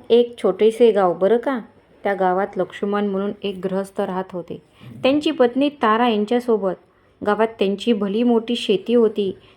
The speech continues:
जनावरं होती. त्यांना तीन मुलं आणि तीन मुली होत्या.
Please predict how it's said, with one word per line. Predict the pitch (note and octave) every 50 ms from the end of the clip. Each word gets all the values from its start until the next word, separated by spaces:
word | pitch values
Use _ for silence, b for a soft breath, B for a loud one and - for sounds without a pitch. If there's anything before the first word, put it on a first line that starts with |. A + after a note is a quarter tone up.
| b b G3
जनावरं | F#3+ A3 A3 A3+ B3 C#4 D4+ D4+ D4+
होती. | C#4+ C4 A#3+ B3 A#3 A3 G3+ F#3+ b b b b b b _ -
त्यांना | A3 G#3+ A3 A3 A3
तीन | G#3+ G#3+ - - A#3+ A#3+ C4+ C#4 C4
मुलं | B3 A#3 A3+ A3 G#3+ A3 -
आणि | G3+ G3+ G#3 G3
तीन | G#3 - _ - G#3+ A3+ A3+ B3 A#3+
मुली | A3 G#3 G#3 A3
होत्या. | G#3 G3 F#3 - F3